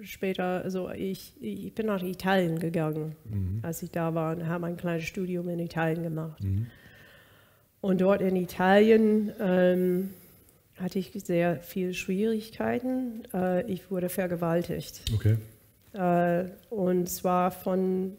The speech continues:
Speaker 1: zwei Männern, die in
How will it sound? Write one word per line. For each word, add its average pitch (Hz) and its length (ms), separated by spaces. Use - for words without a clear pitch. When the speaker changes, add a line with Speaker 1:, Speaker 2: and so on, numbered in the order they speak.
Speaker 1:
zwei 190 800
Männern, 185 640
die 185 180
in 202 560